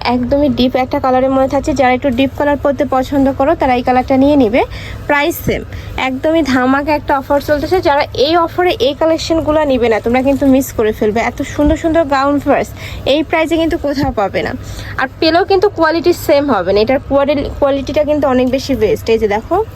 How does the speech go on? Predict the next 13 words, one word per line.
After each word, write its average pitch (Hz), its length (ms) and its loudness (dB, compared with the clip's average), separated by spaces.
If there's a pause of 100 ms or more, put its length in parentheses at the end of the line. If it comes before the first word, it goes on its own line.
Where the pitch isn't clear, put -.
কাপড়গুলো 285 540 0
অনেক 269 360 2
সফট। - 340 -4 (320)
প্রাইস 294 340 -2
থাকবে 370 420 0
মাত্র 339 540 2
ছয়শো 277 420 -2
টাকা 214 220 0
করে। 196 220 0
নেক্সট 254 260 0
ওয়ান 294 140 2
দেখিয়ে 294 260 0
দেবো। 277 240 0